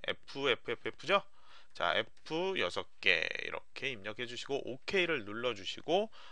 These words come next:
빠져나오시면 돼요. 자, 그러면 글자가 이제 옆으로 이렇게 위, 위로 휘어지는 그 글자가 만들어져야 되죠. 자, T가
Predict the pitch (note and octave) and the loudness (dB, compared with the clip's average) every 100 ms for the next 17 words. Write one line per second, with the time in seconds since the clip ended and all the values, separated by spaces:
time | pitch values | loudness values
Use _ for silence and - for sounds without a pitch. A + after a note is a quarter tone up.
0 | - - - D3+ F3+ E3+ A2+ F2 G#2+ C3 | -12 2 6 6 4 0 4 4 2 -2
1 | D#3 G#2 F2+ E2+ D#2+ - - - - F#2+ | -4 -6 -6 -8 -8 -12 -12 -8 0 2
2 | - F#3 E3+ C3+ D#3 G#3+ B3 - - - | 4 4 6 6 6 2 -4 -12 -12 -8
3 | D#3 - F3 D#3+ E3 E3 D3 A#2+ B2+ B2 | -4 6 10 12 12 12 12 8 8 8
4 | A#2+ C3 - D#3+ C#3+ D3 D3 - B2+ A2+ | 6 4 2 4 6 6 6 2 0 4
5 | C#3+ D3 C#3 D#3+ D3 - G#3+ - E3 C3+ | 6 6 4 2 0 2 2 2 0 -2
6 | G#2 - - A#2+ A2+ B2 - C3 C#3+ - | -4 -12 -8 -6 -4 -4 4 6 6 2
7 | B2+ F3 D#3+ D3+ C#3+ B2+ A2+ G2 D3+ E3+ | -2 2 2 2 4 2 2 2 4 4
8 | - - - - D#2 - - F#3+ F3 E3+ | 2 -12 -4 0 0 0 -4 10 10 12